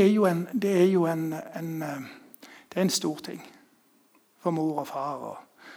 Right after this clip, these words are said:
alle, ikke sant, rundt, og bestemødre og bestefedre og alle. Eh, men å følge den prosessen, eh, der Inger og Mathias blir kjent, er ganske kul. For det har vært noen sånn,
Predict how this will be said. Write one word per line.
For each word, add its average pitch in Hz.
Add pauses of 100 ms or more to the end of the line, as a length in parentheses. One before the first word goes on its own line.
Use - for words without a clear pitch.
(380)
alle, 139
ikke 143
sant, 139
rundt, 139
og 139
bestemødre 139
og 135
bestefedre 143
og 143
alle. 143 (600)
Eh, 139 (840)
men 160
å 160
følge 185
den 196
prosessen, - (760)
eh, 160 (120)
der 165 (180)
Inger 165
og 180
Mathias 185
blir -
kjent, 202
er 147
ganske 135
kul. 147 (1900)
For -
det 175
har 175
vært 202
noen 208
sånn, 156